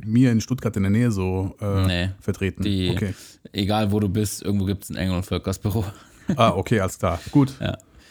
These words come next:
Speaker 2: Und, ähm, ja, mir hat einfach irgendwie so der Spaß gefehlt. Ich war halt auch jeden Tag am, am Kotzen dann bei der Arbeit im Büro und die Arbeit war auch relativ monoton.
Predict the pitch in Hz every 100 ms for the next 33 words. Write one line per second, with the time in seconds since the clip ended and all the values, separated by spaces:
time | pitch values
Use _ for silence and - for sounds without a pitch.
0 | - - - 98 98 101 101 101 104 98
1 | 98 98 101 98 - - 90 101 117 110
2 | 110 110 135 131 113 123 117 117 107 -
3 | 87 101 - 98 101 98 90 92 - 98
4 | 101 - - - 95 98 95 92 - 95
5 | 92 87 92 - - - 98 95 98 101
6 | 95 95 90 95 101 98 85 98 95 98
7 | 104 95 92 - _ _ - - 95 -
8 | 87 98 95 - 78 85 - - - 98
9 | 98 104 98 101 98 95 - 131 120